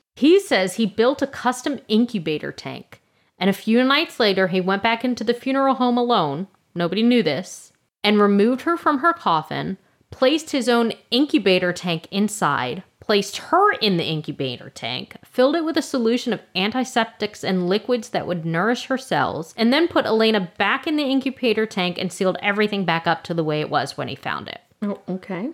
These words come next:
Speaker 1: And of course, nobody's gonna notice that this coffin weighs a lot more now with this tank.
Speaker 2: Absolutely
Speaker 1: Nope.
Speaker 2: not. This bitch is heavy.
Speaker 1: I know. I don't believe any of this. The mausoleum was complete in nineteen thirty-two.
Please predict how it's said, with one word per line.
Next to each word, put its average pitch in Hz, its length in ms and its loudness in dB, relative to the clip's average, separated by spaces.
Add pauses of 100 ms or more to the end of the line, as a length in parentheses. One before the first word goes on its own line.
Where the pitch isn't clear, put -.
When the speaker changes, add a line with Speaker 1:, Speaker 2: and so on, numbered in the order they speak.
(160)
Speaker 1:
And 220 120 2
of 214 100 0
course, 339 220 2
nobody's 233 320 2
gonna 190 180 0
notice 156 320 -2
that 147 100 -14
this - 120 -14
coffin 151 300 -2
weighs 147 220 -6
a 135 40 -12
lot 147 200 -4
more 170 200 0
now 202 260 0
with 202 100 -2
this - 80 -8
tank. 185 140 2
Speaker 2:
Absolutely 165 180 2
Speaker 1:
Nope. 143 340 2
Speaker 2:
not. - 60 -20 (400)
This 359 260 4
bitch - 280 0
is 147 100 -4
heavy. 202 540 0 (100)
Speaker 1:
I 175 160 2
know. 143 200 0 (360)
I 185 140 0
don't 175 160 0
believe 170 220 -6
any - 200 -16
of - 60 -18
this. - 220 -20 (640)
The 233 80 4
mausoleum 254 720 4
was 233 140 2
complete 190 420 2
in 170 100 0
nineteen 160 380 -4
thirty-two. 151 640 -8